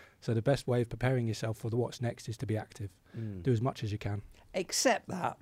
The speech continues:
Speaker 2: Kelly, you're, you're looking at the, the, the sporting goal, and I guess you don't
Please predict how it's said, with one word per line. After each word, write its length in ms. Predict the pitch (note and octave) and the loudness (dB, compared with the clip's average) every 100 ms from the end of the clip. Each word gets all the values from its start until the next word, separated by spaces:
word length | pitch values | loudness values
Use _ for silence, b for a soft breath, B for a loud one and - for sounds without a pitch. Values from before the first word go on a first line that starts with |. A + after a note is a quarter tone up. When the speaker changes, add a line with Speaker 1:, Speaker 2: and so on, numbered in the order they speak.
| - | -18
Speaker 2:
Kelly, 400 | - C3+ A2+ B2+ C3 B B | -2 2 2 0 -2 B B
you're, 540 | - C#3 D3 C3+ C#3 - - | 4 8 8 8 6 2 -8
you're 240 | - E3 F3 | 2 6 8
looking 440 | F3+ G#3 - D#3 | 10 8 6 2
at 160 | D#3 - | 2 2
the, 320 | C#3+ C3+ C3+ - | 4 4 2 -2
the, 160 | C3 A#2 | -2 0
the 100 | - | -2
sporting 680 | B2 - - D#3 C#3+ - A2 | 0 0 6 6 6 2 0
goal, 340 | G2+ G2+ A2 C3 - _ - | 0 2 0 -2 -12 _ -6
and 120 | C#3 | -4
I 60 | |
guess 300 | C#3+ F3 E3+ | -2 -2 -2
you 80 | F3+ | -2
don't 340 | D#3 E3+ E3+ | 2 4 4